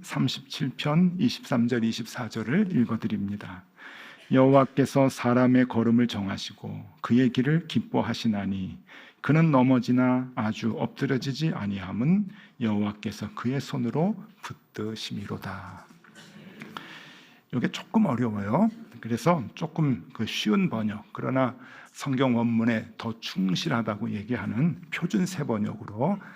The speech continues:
다시 읽어드리겠습니다. 우리가 걷는 길이 주께서 기뻐하시는 길이면 우리의 발걸음을 주께서 지켜주시고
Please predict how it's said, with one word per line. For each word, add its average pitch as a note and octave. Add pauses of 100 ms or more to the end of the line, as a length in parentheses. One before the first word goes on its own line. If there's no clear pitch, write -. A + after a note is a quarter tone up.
(140)
다시 A2
읽어드리겠습니다. G#2 (840)
우리가 C#3
걷는 C3+
길이 B2+ (140)
주께서 -
기뻐하시는 A#2+
길이면 G#2+ (400)
우리의 A#2
발걸음을 A2
주께서 C3+
지켜주시고 -